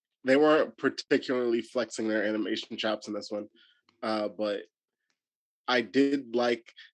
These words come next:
that we immediately got some action, um, and we know who, who the next, uh, who the next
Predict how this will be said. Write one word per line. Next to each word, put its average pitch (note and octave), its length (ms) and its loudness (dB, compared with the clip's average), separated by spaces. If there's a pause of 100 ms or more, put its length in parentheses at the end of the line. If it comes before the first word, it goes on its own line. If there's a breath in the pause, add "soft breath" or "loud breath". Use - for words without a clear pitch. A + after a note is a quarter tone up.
(100)
that A2+ 260 0
we A#2+ 220 0
immediately B2 560 0
got A2+ 180 2
some G2+ 180 -6
action, G#2 600 -6 (260)
um, G2+ 540 -6
and G#2+ 380 -4
we A#2 80 -4
know A2+ 560 0
who, A2 460 -6
who A#2 160 -8
the A2 100 -2
next, - 460 -8
uh, G2 520 -4 (340)
who C3+ 80 0
the B2 100 4
next - 500 -2